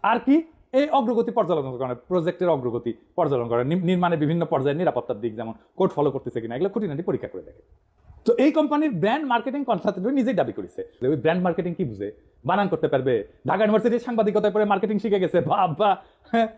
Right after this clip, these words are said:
বড় তালে বড় এসে গেছে। আচ্ছা, কাজ করে কি? ওই লিখিছে, ও ফটো তুলে, ফটো তুলে, আহ, ভিডিও বানায়, ওরে বাবা, কোম্পানির প্রোগ্রামে, সেটা হইতেছে ওর কাজ। কোম্পানির ওয়েবসাইট তৈরি করেছে,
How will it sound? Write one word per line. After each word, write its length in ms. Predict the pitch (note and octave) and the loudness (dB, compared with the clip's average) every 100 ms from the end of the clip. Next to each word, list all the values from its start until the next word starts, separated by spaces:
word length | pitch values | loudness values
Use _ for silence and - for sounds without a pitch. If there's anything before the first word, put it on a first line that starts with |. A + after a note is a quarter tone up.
| _ | _
বড় 200 | F3+ A3 | 2 2
তালে 240 | A3+ A#3+ A#3 | 2 2 2
বড় 140 | A3 | 2
এসে 140 | F3+ F#3+ | 2 2
গেছে। 180 | E3 | 2
আচ্ছা, 140 | F#3+ A#3+ | 0 -2
কাজ 160 | - | -6
করে 180 | - F#3+ | -4 -4
কি? 180 | - F#2 - _ | -4 -10 -16 _
ওই 80 | B3+ | 0
লিখিছে, 540 | C#4 D3+ - F#2+ - - | 2 0 -4 -6 -8 -6
ও 60 | E3+ | -2
ফটো 240 | F#3+ G#3 | 0 0
তুলে, 220 | C#3+ - - | -2 -6 -4
ফটো 180 | D3+ F3 | -4 -4
তুলে, 340 | F#3 F#3+ A#3 - | -2 -2 -2 -8
আহ, 80 | B2+ | -4
ভিডিও 300 | A#2+ D3+ F#3+ | 0 4 2
বানায়, 280 | - G3 G#3+ | 2 -4 -2
ওরে 80 | A#3+ | -2
বাবা, 300 | A#2+ B2 C#3 | 0 0 -2
কোম্পানির 400 | - G3 A3+ A#3 | -6 -8 -4 -2
প্রোগ্রামে, 380 | F#3+ D3+ A2 G2 _ _ | -2 -2 -4 -8 _ _
সেটা 160 | G3+ A#3+ | 2 4
হইতেছে 220 | A#3+ A3+ | 4 0
ওর 80 | A#3+ | -4
কাজ। 240 | G#3 A2+ - _ _ _ - | -4 -8 -10 _ _ _ 0
কোম্পানির 340 | G3+ G#3+ C#4 | 0 2 4
ওয়েবসাইট 360 | A#3 B3+ C4 - | 4 4 0 0
তৈরি 160 | A#3 | -2
করেছে, 480 | D3 G#2 - G2 G2+ | -2 -8 -8 -10 -8